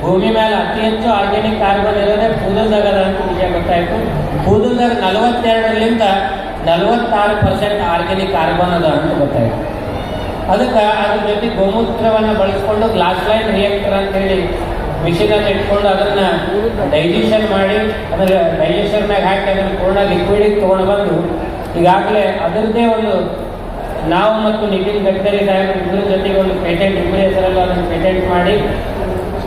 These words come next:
ವಿದೇಶಕ್ಕೆ ಹೋದ ಬಾರಿ ಒಂದು ಲಕ್ಷ ಇಪ್ಪತ್ತೈದು ಸಾವಿರ ಲೀಟರನ್ನ ಎಕ್ಸ್‌ಪೋರ್ಟ್ ಮಾಡುವಂತ ಕೆಲಸವನ್ನು ಮಾಡಿದ್ವಿ. ಅದನ್ನೇ ಫಾರ್ಮುಲಾವನ್ನು ಇಟ್ಕೊಂಡು ಈಗ ಭಾರತ ದೇಶದಲ್ಲೂ ಕೂಡ ರೈತರಿಗೆ ಸಿಗಬೇಕು ಅನ್ನುವಂಥ ದೃಷ್ಟಿಯಲ್ಲಿ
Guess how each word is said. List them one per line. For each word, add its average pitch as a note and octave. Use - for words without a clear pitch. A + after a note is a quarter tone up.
ವಿದೇಶಕ್ಕೆ A3+
ಹೋದ G#3+
ಬಾರಿ G3+
ಒಂದು F#3+
ಲಕ್ಷ G#3
ಇಪ್ಪತ್ತೈದು G3+
ಸಾವಿರ G3
ಲೀಟರನ್ನ F#3
ಎಕ್ಸ್‌ಪೋರ್ಟ್ F3
ಮಾಡುವಂತ D#3
ಕೆಲಸವನ್ನು C#3
ಮಾಡಿದ್ವಿ. -
ಅದನ್ನೇ B3
ಫಾರ್ಮುಲಾವನ್ನು A3
ಇಟ್ಕೊಂಡು G#3+
ಈಗ G#3+
ಭಾರತ G3
ದೇಶದಲ್ಲೂ G3
ಕೂಡ G3
ರೈತರಿಗೆ G#3
ಸಿಗಬೇಕು G#3
ಅನ್ನುವಂಥ G3
ದೃಷ್ಟಿಯಲ್ಲಿ F#3+